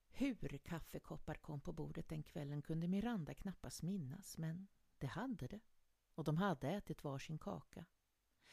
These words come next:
Det låg bara en kvar på ett litet rött fat.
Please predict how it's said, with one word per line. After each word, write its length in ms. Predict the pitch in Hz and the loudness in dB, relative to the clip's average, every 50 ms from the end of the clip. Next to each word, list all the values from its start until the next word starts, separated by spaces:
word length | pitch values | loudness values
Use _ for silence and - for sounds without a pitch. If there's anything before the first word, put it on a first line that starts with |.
| - - - - - - | -18 -18 -18 -20 -20 -20
Det 160 | - - 202 | 2 4 6
låg 200 | 185 190 185 185 | 8 8 6 10
bara 260 | - 208 190 196 - | 10 10 10 10 8
en 320 | - 175 160 165 175 175 175 | 6 6 6 6 6 4 2
kvar 400 | - - - 156 160 165 160 151 | 0 0 0 2 2 2 0 0
på 160 | - - 156 | 4 2 2
ett 100 | 147 - | 4 2
litet 260 | 151 - 165 - - | -2 -4 -4 -6 -4
rött 260 | - 165 - - - | -2 -2 -2 -2 -4
fat. 560 | - - - - 180 - - - - - - | -4 -6 -6 -6 -6 -12 -14 -14 -14 -16 -18